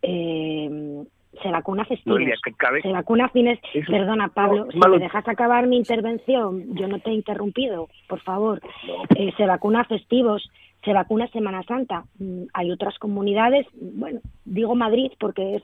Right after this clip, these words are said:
Speaker 1: es bastante, es bastante sorprendente, ¿no? Que se ponga de ejemplo una comunidad en la que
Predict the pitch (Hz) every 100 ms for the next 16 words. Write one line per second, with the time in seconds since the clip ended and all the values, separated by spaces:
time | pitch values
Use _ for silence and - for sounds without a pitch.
0 | - 202 - 226 - 262 247 226 208 -
1 | - - - 233 269 - 277 285 254 226
2 | 247 247 269 202 190 262 - - - -
3 | 226 196 - 180 233 240 233 226 - 254
4 | 214 202 185 - - - - 254 240 240
5 | 220 208 196 240 254 - 208 190 175 175
6 | 170 170